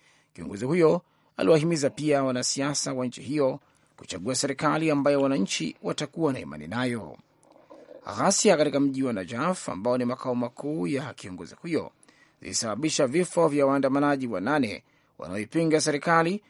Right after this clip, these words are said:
baada ya wafuasi wa imamu mashuhuri wa Kishia, Muqtada al-Sadr, kuwavamia waandamanaji walioweka kambi nje ya jengo la serikali. Tukio hilo limezusha mvutano mpya katika maandamano yanayoendelea Iraq,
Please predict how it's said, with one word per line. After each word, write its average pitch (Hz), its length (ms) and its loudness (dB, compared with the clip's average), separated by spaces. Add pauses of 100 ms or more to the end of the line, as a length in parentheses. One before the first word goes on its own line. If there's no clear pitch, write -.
(300)
baada 127 340 0
ya 139 60 6
wafuasi 170 760 0
wa 160 220 4
imamu 165 440 2
mashuhuri 151 440 0
wa 135 60 0
Kishia, 131 440 -4 (400)
Muqtada 151 500 2
al-Sadr, 143 580 0 (380)
kuwavamia 135 580 4
waandamanaji 143 760 2
walioweka 139 360 0
kambi 139 440 -2
nje 165 300 -2
ya 113 80 0
jengo 113 320 -4
la 85 100 -8
serikali. 87 680 -6 (680)
Tukio - 280 -12
hilo 147 440 4 (360)
limezusha 127 500 -2
mvutano 135 400 0
mpya 185 380 0
katika 117 300 -8
maandamano 131 800 -2
yanayoendelea 127 520 -2
Iraq, 135 380 -4